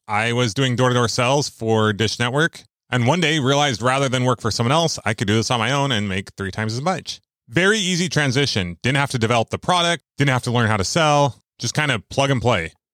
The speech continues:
So essentially, in this instance, the top of my funnel was how many doors could I knock? So to make the bottom of the funnel as big as possible, I just had to knock more doors and convert more of those doors I knocked to sales. Then as we recruited more people to help us sell,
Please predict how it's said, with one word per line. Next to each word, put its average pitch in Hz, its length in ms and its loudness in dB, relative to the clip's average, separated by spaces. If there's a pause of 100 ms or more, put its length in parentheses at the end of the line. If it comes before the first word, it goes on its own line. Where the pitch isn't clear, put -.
(120)
So - 120 0
essentially, 156 580 2
in 131 140 0
this 196 180 -2
instance, 131 460 -2
the 120 160 -2
top - 340 -2
of 160 80 0
my 113 120 2
funnel 123 360 0
was 113 300 2
how 131 180 -2
many 151 160 -2
doors 123 300 2
could - 180 -2
I 90 80 -2
knock? 85 240 -10 (100)
So 156 120 0
to 147 60 2
make 151 180 0
the 123 80 -2
bottom 202 320 2
of 175 60 2
the 123 60 2
funnel 123 300 2
as 104 140 0
big 117 180 0
as 110 80 -2
possible, 127 720 -2 (140)
I 123 40 -4
just 120 200 -6
had 151 80 0
to 131 100 0
knock 139 300 0
more 123 260 2
doors 139 560 2 (100)
and 127 320 0
convert 123 480 0
more 117 240 2
of 117 60 0
those 113 220 0
doors 110 560 0
I 98 80 -2
knocked 131 480 -2
to - 100 -4
sales. - 480 -6 (260)
Then 180 180 2
as 135 120 0
we 156 100 2
recruited 143 480 0
more 147 320 2
people 147 280 0
to 127 60 2
help 120 160 0
us 104 120 -2
sell, 123 560 2